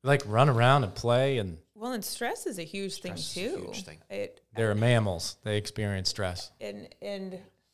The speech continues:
Speaker 2: I can't remember which one of you did, to-, were talking about the,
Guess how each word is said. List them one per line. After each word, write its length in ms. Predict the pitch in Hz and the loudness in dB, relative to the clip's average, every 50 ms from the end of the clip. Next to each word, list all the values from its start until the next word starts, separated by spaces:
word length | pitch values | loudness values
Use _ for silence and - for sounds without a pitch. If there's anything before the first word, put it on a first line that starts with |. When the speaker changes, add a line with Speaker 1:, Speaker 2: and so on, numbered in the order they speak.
| _ _ _ _ _ _ _ _ _ _ _ _ _ | _ _ _ _ _ _ _ _ _ _ _ _ _
Speaker 2:
I 80 | 185 185 _ _ | _ _ _ _
can't 140 | 175 - | -20 -18
remember 240 | - 180 165 156 160 | -14 -12 -12 -12 -12
which 240 | 165 170 - - - | -12 -14 -14 -14 -16
one 120 | - 170 | -14 -14
of 120 | 165 165 170 | -14 -16 -16
you 160 | 165 160 160 165 170 _ _ _ _ _ _ _ _ _ _ _ _ | -18 -20 -20 -20 _ _ _ _ _ _ _ _ _ _ _ _ _
did, 160 | _ 92 180 175 170 _ 196 _ _ _ _ 185 160 _ _ _ - - | _ -20 -20 -20 _ _ _ _ _ _ _ _ _ _ _ _ -14 -8
to-, 160 | 214 185 180 - - | -8 -8 -8 -8 -12
were 160 | 185 175 175 | -18 -20 -18
talking 500 | 175 - 190 190 175 180 180 190 175 175 | -18 -14 -10 -8 -8 -8 -8 -10 -10 -10
about 540 | 165 160 160 156 156 156 165 - - _ _ _ _ _ _ _ _ _ _ _ _ _ _ _ 165 170 | -10 -8 -8 -8 -6 -6 -8 -10 -12 _ _ _ _ _ _ _ _ _ _ _ _ _ _ _ _ _
the, 320 | 170 170 170 170 165 - | -20 -20 -20 -20 -20 -20